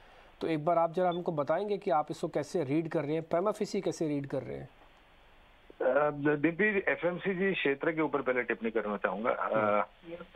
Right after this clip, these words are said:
Speaker 2: ग्रामीण और मध्यम ग्रामीण से मांग बहुत ही, अ, ज़रूरी होती है, अ, volumes को ध्यान में रखते हुए। दूसरी तरफ जो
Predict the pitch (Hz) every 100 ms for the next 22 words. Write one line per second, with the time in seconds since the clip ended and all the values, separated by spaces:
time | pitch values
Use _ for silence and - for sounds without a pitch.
0 | - - 107 120 131 160 147 123 113 139
1 | 123 120 123 123 117 104 107 110 - -
2 | - - 110 120 131 139 131 117 - -
3 | 104 101 - 98 120 143 135 110 - 113
4 | 101 98 _ - 101 95 92 92 - -
5 | 113 117 123 - 104 87 - - 90 98
6 | 98 98 85 - 87 90 _ _ _ -
7 | - - 113 127 - 165 160 160 - -
8 | _ _ - 117 147 160